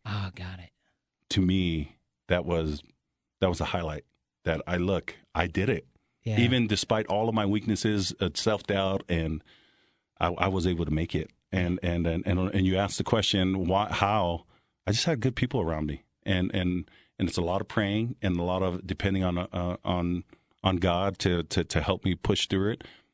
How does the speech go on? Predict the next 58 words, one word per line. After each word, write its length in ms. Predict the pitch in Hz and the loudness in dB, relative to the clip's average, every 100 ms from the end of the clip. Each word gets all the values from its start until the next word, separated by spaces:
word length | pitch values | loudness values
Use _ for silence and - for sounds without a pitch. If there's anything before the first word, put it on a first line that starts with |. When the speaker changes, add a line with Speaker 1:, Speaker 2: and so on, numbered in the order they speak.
| _ 101 | _ 0
Speaker 2:
And 100 | 98 | 2
some 160 | 120 | 2
th-, 340 | 113 127 120 107 | 4 4 4 0
some 200 | - 117 | 2 4
days 240 | 113 120 | 4 4
it 40 | 104 | 2
was 100 | 92 | 0
just 180 | - - | -2 -2
a 60 | |
daily 360 | 71 85 104 98 | 0 0 2 0
thing. 340 | - 107 73 73 | 0 0 0 -2
It 80 | 90 | -2
was, 340 | 87 80 76 - _ _ _ _ _ _ | 0 -2 -6 -14 _ _ _ _ _ _
"Man, 140 | 87 85 | 0 0
I 40 | |
just 140 | 85 | -2
gotta 140 | - 82 | -2 -2
get 140 | 85 | -2
through 140 | - 85 | 0 0
this 160 | 80 | 0
day." 320 | - 82 78 - 90 | -2 -2 -4 -4 -2
And 180 | 85 | 0
then 120 | 87 76 | 0 0
having 280 | 95 92 | 0 0
a 80 | 85 | -2
wonderful 460 | 76 85 92 104 90 | 0 -2 -2 -2 0
wife, 400 | 90 98 - - | 0 -2 -6 -6
as 160 | 90 78 | -2 0
you 80 | 90 | 0
mentioned, 520 | 87 - 98 107 - - | 0 0 -2 -2 -6 -4
uh, 140 | 85 98 | -4 -2
Speaker 1:
Yeah. 80 | 90 | -2
Speaker 2:
at 60 | |
my 100 | 85 | 0
side 460 | 85 - 85 95 95 | -2 -2 -2 -2 -2
to 120 | 87 | -4
always 280 | 80 90 87 | -2 0 0
encourage 420 | 85 - 87 90 | -2 -2 -4 -2
me. 220 | 92 104 117 - _ - | -2 -2 -4 -16 _ -4
And 80 | 92 | 0
so 140 | 101 - | 0 2
I 140 | 120 | 2
would 120 | 127 | 2
have 160 | 101 101 | 0 -2
to 60 | 95 | -2
do 120 | 90 | -2
practices 500 | - 90 - 85 87 | 0 -2 0 -2 -2
where 140 | 80 | 0
I 20 | 78 | -2
have 100 | - | -4
to 60 | |
put 140 | 80 85 | -4 -4
myself 320 | 80 90 - | -2 -2 -2
out 80 | 80 | -2
of 120 | 73 | -4
a 60 | 78 | -4
comfort 320 | - 90 80 | -4 -4 -4
zone. 180 | 80 | -4